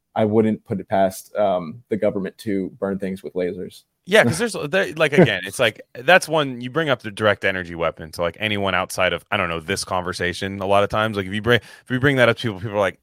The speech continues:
Speaker 2: "All right, man." And then they think you're gonna say some, like, anti-Semitic, like, some crazy stuff
Speaker 1: Yeah, of
Speaker 2: after
Speaker 1: course.
Speaker 2: that. Like, they think you're gonna go, like, all out. And I'm just like, to me, I'm like,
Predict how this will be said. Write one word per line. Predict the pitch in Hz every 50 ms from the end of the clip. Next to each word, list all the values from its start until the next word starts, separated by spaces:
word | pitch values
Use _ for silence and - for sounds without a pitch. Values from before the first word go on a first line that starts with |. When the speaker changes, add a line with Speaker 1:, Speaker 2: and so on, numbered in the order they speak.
| -
Speaker 2:
"All | 104 101
right, | 95 85 80 80
man." | 78 78 76 78 - -
And | 120 147
then | 170
they | 175 160
think | 135 143 127
you're | 120 123
gonna | 123 120 107
say | - 117 107
some, | - - 101
like, | 98 90 92 95
anti-Semitic, | 95 92 - 85 78 - - 85 101 123 123 117
like, | 104 101 95
some | - 101
crazy | - - 117 113 113 - 95 -
stuff | - 104 120
Speaker 1:
Yeah, | 117
of | 113 104
Speaker 2:
after | -
Speaker 1:
course. | 120 113 113 98
Speaker 2:
that. | 85 90 101
Like, | 120 120 117 120 98
they | 139 147
think | 147 151 131
you're | 135 123
gonna | 127 117 107
go, | 107 107 98 95
like, | 92 92 87 85 -
all | - 113 113 104 98 98
out. | 101 104 92 82 78 - - - _ _ _ - - -
And | 139 135 131 127 127 127 135 - - -
I'm | 220 269 311
just | 311 285 -
like, | 214 -
to | - -
me, | 170 170
I'm | 160 156 143
like, | 135 120 -